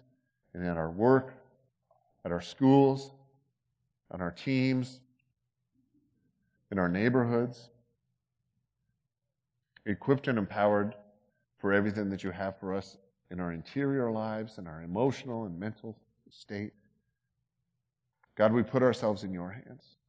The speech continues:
with the expectation, uh, that you will show your power in a way that we can't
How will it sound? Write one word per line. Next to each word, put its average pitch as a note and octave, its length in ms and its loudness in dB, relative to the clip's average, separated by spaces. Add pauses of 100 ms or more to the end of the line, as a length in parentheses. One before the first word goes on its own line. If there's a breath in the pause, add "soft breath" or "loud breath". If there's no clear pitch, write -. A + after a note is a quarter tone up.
with - 140 -18
the A2 180 4
expectation, C3 880 -2 (1200)
uh, G2 180 -16
that F2 180 -10
you B2+ 260 8
will G#2+ 440 2 (920)
show A#2 600 0
your G2+ 300 0
power G2+ 480 -14 (580)
in F#2+ 100 -8
a F#2 60 -4
way G#2 240 2
that G2+ 160 -4
we G#2 140 -2
can't G#2 340 -12